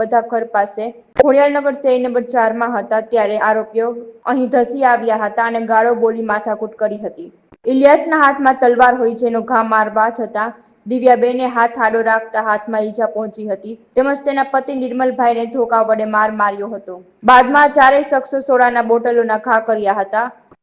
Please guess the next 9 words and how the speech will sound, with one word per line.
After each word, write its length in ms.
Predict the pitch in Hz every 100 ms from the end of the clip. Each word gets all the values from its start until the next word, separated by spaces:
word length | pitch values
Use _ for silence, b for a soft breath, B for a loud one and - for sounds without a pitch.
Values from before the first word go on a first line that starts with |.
| _ -
આટલું 340 | 247 277 302
જ 120 | 294
નહીં, 180 | 294 294 294
શિલ્પાબેનના 600 | 277 285 277 269 269 254
ઘર 160 | 262 - -
પાસે 340 | 233 226 233 240
શેરીમાં 480 | 247 240 226 220 226
તેઓના 340 | 240 233 226 220 240
પાર્ક 240 | 226 220